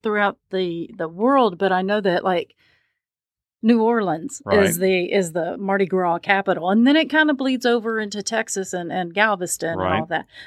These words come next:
Speaker 1: But I have been to the Mardi Gras Float Museum, and it's, it's fascinating. And it, it, they call it a museum 'cause you get to go in and look at it, but
Speaker 2: Right.
Speaker 1: actually it's the place where they create the floats.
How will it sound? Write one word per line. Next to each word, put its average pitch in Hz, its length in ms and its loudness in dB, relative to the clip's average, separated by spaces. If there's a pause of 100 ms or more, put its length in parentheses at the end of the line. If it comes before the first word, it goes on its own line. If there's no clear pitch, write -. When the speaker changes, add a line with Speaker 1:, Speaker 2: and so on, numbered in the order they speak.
Speaker 1:
But 220 100 4
I 254 60 6
have 294 240 4
been 226 160 2
to 220 140 0
the 185 100 4
Mardi 190 280 2
Gras 185 440 4 (180)
Float 190 340 2
Museum, 269 680 2 (200)
and 208 140 -2
it's, - 200 -6 (140)
it's - 220 -4
fascinating. 220 540 0
And 240 120 2
it, 254 60 -16 (400)
it, - 180 -4
they 220 100 4
call 339 200 6
it 269 60 4
a 202 40 0
museum 175 380 -2
'cause 196 140 -2
you 190 100 -2
get 190 140 0
to 165 60 -12
go 190 180 4
in 185 80 -2
and 175 120 -2
look 214 140 -2
at 175 120 2
it, 170 80 -4
but 175 120 -2
Speaker 2:
Right. 214 160 4
Speaker 1:
actually 220 300 0
it's - 160 -6
the 190 80 -4
place 185 260 -4
where 185 80 -2
they 170 120 -4
create 170 400 -4
the - 60 -14
floats. - 600 -4